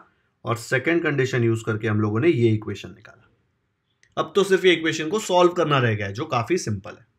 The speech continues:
कंडीशन समझ में आ गए प्रॉपरली? चलो अभी इक्वेशन को सॉल्व करते हैं। तो फर्स्ट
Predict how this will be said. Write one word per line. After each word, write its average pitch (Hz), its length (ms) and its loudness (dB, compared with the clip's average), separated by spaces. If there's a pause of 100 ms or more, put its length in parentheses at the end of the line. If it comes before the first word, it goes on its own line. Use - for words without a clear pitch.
(1000)
कंडीशन 143 360 2
समझ 160 260 2
में 165 120 6
आ 156 100 12
गए 180 140 6
प्रॉपरली? 175 520 0 (1000)
चलो 98 180 -6
अभी 113 180 0
इक्वेशन 131 320 -4
को 139 80 -4
सॉल्व 131 280 0
करते 143 280 -2
हैं। 233 120 -2 (400)
तो 143 60 -8
फर्स्ट 175 460 4